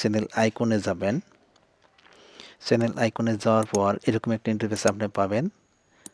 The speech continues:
তো আপনি যাবেন এই অপশনে আপনি যাবেন অতি ফাস্ট, ঠিক আছে? প্রথম স্টেপ। এই অপশনে যাওয়ার পর এখানে আপনি ক্লিক করবেন একটি।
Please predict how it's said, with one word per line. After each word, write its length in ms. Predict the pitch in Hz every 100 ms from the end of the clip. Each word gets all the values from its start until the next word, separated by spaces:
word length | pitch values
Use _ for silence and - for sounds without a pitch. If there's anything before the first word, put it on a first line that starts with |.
| -
তো 60 | - 107
আপনি 160 | 104 117 104
যাবেন 220 | 104 110 170 - _ _ -
এই 120 | 120 110
অপশনে 300 | - 113 104 98
আপনি 140 | 107 98
যাবেন 220 | 95 98 95 -
অতি 180 | 110 104 -
ফাস্ট, 240 | - - - -
ঠিক 120 | 135 127
আছে? 140 | - 101
প্রথম 260 | 110 - 107 104
স্টেপ। 200 | - 104 - _ _ - - - - - - _ _ _ 123
এই 60 | 120
অপশনে 300 | 117 - 117 107
যাওয়ার 220 | 107 107 104
পর 140 | 104 110 107
এখানে 260 | - 104 107 - 107
আপনি 160 | - 107
ক্লিক 180 | 117 110 -
করবেন 200 | 104 98
একটি। 180 | 92 -